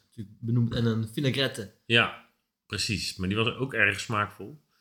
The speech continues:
Speaker 2: En wat was daar nog meer bij? Ik had nog andere losse gegrilde groenten.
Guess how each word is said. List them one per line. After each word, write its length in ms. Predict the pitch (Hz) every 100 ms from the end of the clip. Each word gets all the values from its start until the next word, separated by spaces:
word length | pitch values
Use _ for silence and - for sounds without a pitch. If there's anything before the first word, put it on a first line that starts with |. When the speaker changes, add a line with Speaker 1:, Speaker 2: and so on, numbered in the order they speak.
| _ _
Speaker 2:
En 480 | - 90 87 85 85
wat 160 | 82 82
was 220 | 87 -
daar 100 | 87
nog 160 | 80 80
meer 200 | 90 92
bij? 160 | 87
Ik 100 | 76
had 100 | -
nog 140 | 90 -
andere 340 | 92 98 92
losse 300 | 92 95 -
gegrilde 460 | 95 - 101 92 90
groenten. 480 | 101 95 90 95